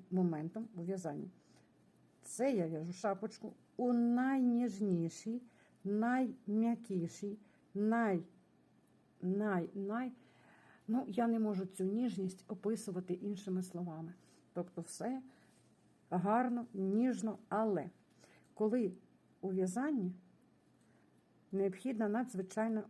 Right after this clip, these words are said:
увага, того, що все класно, все супер, але дуже-дуже уважно, е, глядіти свої петлі, того, що, е, за рахунок того, що пряжа буклірована, тобто ось ці петельки букле, ось вони,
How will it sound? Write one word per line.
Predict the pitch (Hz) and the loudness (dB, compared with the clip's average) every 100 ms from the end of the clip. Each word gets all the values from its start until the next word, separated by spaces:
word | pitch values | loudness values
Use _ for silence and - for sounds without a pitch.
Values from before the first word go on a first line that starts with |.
| - | -8
увага, | 214 185 160 160 - - - _ - | -2 2 0 -2 -12 -20 -20 _ -4
того, | 196 208 | 0 0
що | 190 185 | -2 -6
все | 185 - 214 | -4 -2 -2
класно, | 170 151 143 - 240 | 0 -2 -2 -4 -6
все | 247 214 | -6 -6
супер, | 190 - 156 - 214 - - - _ - | -6 -6 -8 -8 -12 -14 -20 -20 _ 0
але | 226 214 190 180 - _ _ | 2 4 2 0 -8 _ _
дуже-дуже | 180 170 233 220 170 165 202 185 175 | -6 0 2 2 0 -2 -2 -2 -4
уважно, | 156 180 269 254 185 - - _ _ _ _ _ _ _ _ - | -6 0 0 2 -4 -6 -20 _ _ _ _ _ _ _ _ 0
е, | 220 208 | 2 4
глядіти | 170 214 240 302 302 | 2 2 2 2 0
свої | - 233 262 | 0 0 0
петлі, | 269 233 190 180 143 | 2 4 4 2 -6
того, | 214 190 247 | -4 -2 -4
що, | - 214 - | -2 -4 -2
е, | 190 190 - | -2 -2 -2
за | 170 220 254 | 0 2 4
рахунок | 226 233 214 190 | 2 0 0 0
того, | 208 180 180 | 0 0 0
що | 180 - 208 220 | -2 -2 0 0
пряжа | 208 196 208 190 | -2 -2 -2 -2
буклірована, | 170 214 214 160 151 165 180 185 180 | -2 -4 -2 -2 -2 -2 0 0 -2
тобто | 180 185 | -6 -4
ось | 190 - | -4 -6
ці | - | -6
петельки | 196 185 185 190 | -4 -4 -2 -2
букле, | 185 220 254 330 - _ _ - | -2 -2 -4 -4 -8 _ _ -10
ось | - 190 185 | -4 -4 -2
вони, | 175 170 | -2 -4